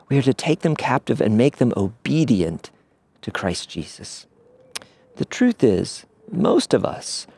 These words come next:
are controlled by our thoughts rather than taking them captive and submitting them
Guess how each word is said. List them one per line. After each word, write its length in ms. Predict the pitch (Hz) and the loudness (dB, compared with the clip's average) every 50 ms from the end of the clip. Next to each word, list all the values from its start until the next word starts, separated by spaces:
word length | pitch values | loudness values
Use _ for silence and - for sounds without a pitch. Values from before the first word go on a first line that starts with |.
| _ _ - | _ _ 0
are 140 | - 127 - | 0 2 2
controlled 580 | - 113 101 - - - 151 165 175 170 170 | 2 0 0 0 0 2 4 4 4 4 4
by 160 | 151 123 113 | 4 4 4
our 140 | 110 104 101 | 4 2 0
thoughts 580 | 101 - - 107 87 82 82 - - - - - | 0 0 -2 -2 -2 -2 -4 -8 -12 -12 -8 -4
rather 560 | 104 101 123 139 151 156 127 95 78 - - - _ _ _ _ _ | 0 2 4 4 4 4 2 0 -2 -4 -8 -16 _ _ _ _ _
than 160 | - 104 92 | 0 0 0
taking 400 | - - - 131 147 - 151 151 | 0 0 0 0 2 2 2 2
them 180 | 151 151 151 143 | 2 2 2 0
captive 560 | - - - - - - - 95 90 - - _ _ _ _ - | -4 -6 -6 -8 -8 -6 -6 -6 -6 -6 -10 _ _ _ _ 0
and 160 | 120 113 110 | 0 2 2
submitting 800 | - - - - 120 104 101 107 113 139 147 139 110 92 87 85 | 2 0 0 0 0 2 2 2 4 4 4 4 2 0 -2 -2
them 380 | 80 76 76 78 78 80 80 | -4 -4 -6 -6 -8 -10 -10